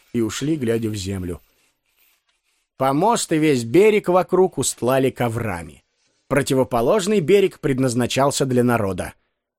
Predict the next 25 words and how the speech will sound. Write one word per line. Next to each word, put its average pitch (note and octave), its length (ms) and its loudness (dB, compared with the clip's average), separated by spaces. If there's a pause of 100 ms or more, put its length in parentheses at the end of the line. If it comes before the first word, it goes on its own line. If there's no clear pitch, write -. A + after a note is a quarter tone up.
(200)
Шпионы D3+ 640 0
доносили, C#3+ 560 -4
что D3 260 -4
город C3 500 -4
волнуется. A#2+ 960 -4 (380)
Поэтому C#3 540 2
Арсланбек B2 880 0 (120)
согнал G3+ 560 0
к - 100 -10
водоёму F#3 600 4
великое G#3 800 2
множество E3+ 760 0
войска, B2 720 -2 (200)
поставил F3+ 600 2
пушки. - 640 -8 (520)
Опасаясь, B2+ 680 0
как C3 240 -4
бы B2+ 100 0
по B2+ 180 -4
дороге B2+ 440 0
народ B2+ 380 0
не B2 160 2
отбил B2 380 -2
Хаджу A#2+ 380 -2
Насреддина, A2+ 680 0